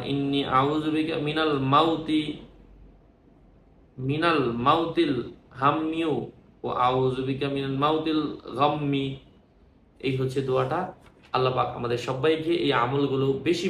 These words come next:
বেশি করার মাধ্যমে আমাদের ভাগ্য পরিবর্তনের তৌফিক দান করেন। ছোট্ট করে আমি একটা মেসেজ দিয়ে রাখছি, আমার ভেরিফাইড চ্যানেলের ডেসক্রিপশন বক্সে ক্লিক করলে আমার পেজ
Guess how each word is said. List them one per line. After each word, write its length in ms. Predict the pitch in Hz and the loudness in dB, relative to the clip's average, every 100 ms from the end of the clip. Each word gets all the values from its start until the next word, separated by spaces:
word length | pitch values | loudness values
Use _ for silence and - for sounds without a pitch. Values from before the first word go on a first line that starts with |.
| 147 | -2
বেশি 160 | 131 123 | -4 -2
করার 220 | 123 120 120 | 0 0 -2
মাধ্যমে 340 | 123 139 160 170 | -4 -4 -4 -2
আমাদের 220 | 127 120 117 - | 0 0 0 0
ভাগ্য 180 | 131 160 143 | -2 0 0
পরিবর্তনের 520 | 135 123 123 123 117 117 | 0 0 0 -2 -4 -2
তৌফিক 260 | 120 147 135 131 | -2 -2 -4 -4
দান 100 | 131 139 | -4 -2
করেন। 200 | 147 156 - - - _ - _ _ - _ - | -4 -4 -12 -20 -20 _ -20 _ _ -20 _ -2
ছোট্ট 180 | 180 180 180 | 0 2 4
করে 120 | 185 175 | 4 4
আমি 80 | 156 | 4
একটা 140 | 147 147 | 2 0
মেসেজ 240 | 139 139 156 156 | 0 0 0 2
দিয়ে 120 | 156 | 2
রাখছি, 240 | 147 - 170 165 | 2 -2 -2 -2
আমার 140 | 135 131 135 | 0 0 2
ভেরিফাইড 340 | 151 156 151 151 | 2 2 2 2
চ্যানেলের 320 | 139 135 131 | 0 0 0
ডেসক্রিপশন 480 | 147 156 180 170 165 143 | 0 -2 -2 -2 -2 -2
বক্সে 220 | 131 135 131 | -4 -4 -4
ক্লিক 180 | 131 131 131 | -4 -4 -2
করলে 180 | 139 143 - | -2 0 -2
আমার 160 | 123 120 | -2 2
পেজ 160 | 139 | 2